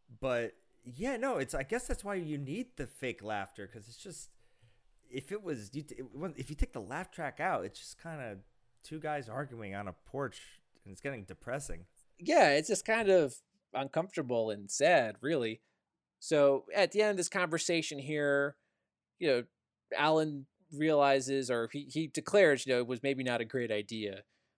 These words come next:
Speaker 2: bringing Jake to Charlie's house. So in the next scene here, it's late at night. Charlie is playing the piano, and Jake comes out in his, uh, in his pajamas, and, you know, he announces, you know, that, you know, Alan told him they're gonna move in with, uh,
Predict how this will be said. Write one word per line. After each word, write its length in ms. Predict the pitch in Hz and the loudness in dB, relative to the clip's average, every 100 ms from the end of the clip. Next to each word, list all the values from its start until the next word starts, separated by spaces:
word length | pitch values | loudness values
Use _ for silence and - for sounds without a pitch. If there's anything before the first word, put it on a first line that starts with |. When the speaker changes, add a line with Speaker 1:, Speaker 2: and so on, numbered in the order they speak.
| _ | _
Speaker 2:
bringing 320 | 135 120 110 107 | -8 -6 -8 -6
Jake 320 | 120 110 - | -4 -4 -6
to 80 | - | -14
Charlie's 440 | - 110 98 87 | -6 -4 -4 -6
house. 480 | 113 85 - - - _ _ _ _ _ _ _ _ _ _ _ - | -8 -8 -10 -14 -16 _ _ _ _ _ _ _ _ _ _ _ -10
So 380 | - 120 107 | -4 0 0
in 60 | 107 | -2
the 60 | 127 | -2
next 260 | 139 - | -2 -2
scene 160 | 143 127 | -4 -4
here, 180 | 123 117 | -2 -2
it's 160 | 110 | -2
late 140 | 131 143 | 0 0
at 120 | 135 | 0
night. 340 | 123 127 127 | -2 -4 -4
Charlie 320 | - 131 135 127 | -2 0 2 0
is 100 | - | -4
playing 240 | 135 131 | -4 -4
the 60 | 123 | -6
piano, 640 | - 127 123 120 120 123 _ _ _ _ _ _ _ | -4 -2 0 -2 -4 -8 _ _ _ _ _ _ _
and 120 | 110 | -8
Jake 240 | 123 127 - | -2 -2 -2
comes 220 | 127 117 | -4 0
out 200 | 117 120 | 0 0
in 140 | 117 | -4
his, 300 | 113 110 104 | -6 -6 -2
uh, 160 | 110 107 | 0 -2
in 60 | 110 | -4
his 100 | - | -10
pajamas, 800 | 120 170 185 175 156 139 131 123 | -4 2 4 4 4 4 2 -4
and, 240 | 117 120 _ | -8 -12 _
you 140 | 160 | -8
know, 60 | 110 | -6
he 80 | 110 | -6
announces, 440 | 107 104 - 101 | -6 -6 -8 -12
you 120 | 104 | -12
know, 60 | 98 - _ _ _ _ | -14 -18 _ _ _ _
that, 180 | 104 110 _ _ _ _ _ - | -14 -14 _ _ _ _ _ -20
you 60 | - | -10
know, 40 | |
Alan 240 | 104 110 110 | -6 -6 -2
told 300 | 110 107 104 | 0 0 0
him 80 | |
they're 100 | 101 | -6
gonna 140 | 101 104 | -8 -8
move 240 | 107 110 | -8 -6
in 240 | 110 110 104 | -4 -4 -6
with, 160 | 98 _ | -10 _
uh, 320 | 98 98 98 | -6 -6 -8